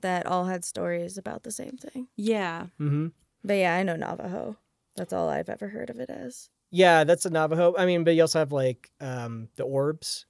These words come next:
Speaker 3: you know, which is, um, I mean, people talk about seeing orb-like entities,
Speaker 1: Yeah.
Speaker 3: um, or phenomena, you know, through history and, and all over the world.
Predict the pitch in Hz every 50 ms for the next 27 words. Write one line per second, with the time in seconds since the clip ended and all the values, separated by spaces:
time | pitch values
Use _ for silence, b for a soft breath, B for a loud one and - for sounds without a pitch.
0 | _ - 160 151 147 147 156 156 - 151 139 143 147 135 127 120 139 135 131 127
1 | 123 120 123 123 143 160 139 139 135 131 127 120 - - 131 120 139 131 127 120
2 | 117 - _ _ _ _ _ _ _ _ _ - 143 127 - - 127 127 123 -
3 | - 143 135 127 120 120 127 - 131 123 120 120 117 123 117 120 117 117 113 -
4 | - _ - 123 113 113 107 113 117 117 113 113 110 - - - - - 123 113
5 | 107 101 98 101 101 110 - - 156 131 - 139 120 117 127 165 170 135 117 117
6 | 113 113 113 117 131 127 113 110 107 107 - - 113 104 104 110 - - - 107
7 | 104 107 107 107 104 101 101 101 107 b b b b b b b b b b _
8 | - 117 107 107 107 104 104 - - 143 107 104 98 101 101 104 101 101 104 110
9 | 120 127